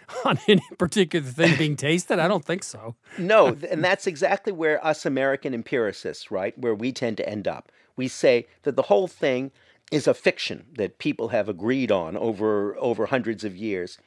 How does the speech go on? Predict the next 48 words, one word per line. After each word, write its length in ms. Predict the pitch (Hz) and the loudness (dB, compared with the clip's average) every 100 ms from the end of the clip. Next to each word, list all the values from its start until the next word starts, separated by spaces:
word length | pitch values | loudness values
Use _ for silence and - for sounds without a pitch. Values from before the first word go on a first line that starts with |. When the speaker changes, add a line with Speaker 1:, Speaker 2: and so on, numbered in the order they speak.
| _ - - | _ -8 6
Speaker 2:
But 200 | 175 - - | 6 6 2
there's 240 | 196 185 | 4 6
a 100 | 185 | 2
contrary 580 | - - 269 - 156 151 | 0 0 0 2 2 2
point 260 | - 151 | -2 -2
of 80 | 151 | -2
view, 260 | 180 262 175 | -4 -2 0
which 260 | 131 135 | -2 -4
is, 260 | - 147 143 | 0 0 0
and 100 | 147 | -2
it's 200 | 135 - | -4 -2
the 100 | 143 | -2
whole 440 | - 156 151 151 - 165 | -2 -4 -4 -6 -8 -4
myth 320 | 143 151 - | 0 0 0
of 220 | 127 113 | -2 -2
terroir, 680 | - 135 131 180 233 107 - _ - _ - | 0 0 0 0 4 4 2 _ -20 _ -2
uh, 140 | 156 - | 0 2
and 180 | 165 156 | 0 2
that 180 | 156 | 2
is 200 | 160 156 | 2 -2
that, 200 | - 156 - _ - | -2 -2 -2 _ 4
yes, 280 | 208 240 | 4 4
of 100 | 196 | 0
course, 280 | - 240 220 | 2 0 0
these 240 | - 131 - | -4 -4 -2
things 280 | 139 127 - | -2 -2 -4
exist 480 | 113 147 185 - | -6 -2 -2 -2
in, 260 | - 127 113 - | -6 -4 -4 -2
only 320 | 147 139 131 | -2 0 -2
in 80 | 113 | -2
a 60 | |
network 440 | 117 117 - 110 - | 0 -2 -2 -6 -6
of 120 | 98 | -10
associations, 880 | 104 123 104 131 170 226 - 135 127 | -4 -4 -2 -2 0 0 -2 -8 -6
and 80 | 113 | -4
they 80 | 113 | -4
only 240 | 113 123 117 | -4 -6 -8
exist 400 | 92 127 123 - - - | -4 -4 -4 -8 -20 -10
because 400 | 127 127 117 104 | 2 6 6 4
we 140 | 120 | -4
read 320 | 113 95 120 110 | -4 -4 -6 -4
the 60 | |
bottle 440 | 95 107 104 120 110 | 0 4 6 6 4
and 160 | 101 | 2
we 80 | 107 | -2
recognize 640 | 104 98 117 98 95 98 113 | -2 -2 -4 -6 -4 -4 -4
that 120 | 101 | -2
it's 280 | 101 - | -2 -6